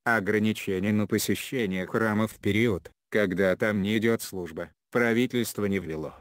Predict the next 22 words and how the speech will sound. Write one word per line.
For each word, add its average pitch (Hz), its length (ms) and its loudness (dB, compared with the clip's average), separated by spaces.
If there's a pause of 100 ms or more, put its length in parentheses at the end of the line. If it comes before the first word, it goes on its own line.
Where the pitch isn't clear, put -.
(100)
Бескомпромиссная 104 1120 0
грузинская 104 720 -2
православная 104 800 0
церковь. - 520 -6
Официальные 101 800 -2
ограничения 107 840 2
действуют 95 640 2
также 107 360 -2
в 104 80 -4
Грузии. 85 500 -10 (200)
Там 107 280 2
запретили 110 580 0
собираться 107 680 -2
группами 101 460 2
больше 101 420 -2
трех 104 320 -2
человек. 95 800 -6
Исключение 110 880 2
сделали 113 480 0
только 107 340 0
для 101 220 -2
церкви. 85 640 -8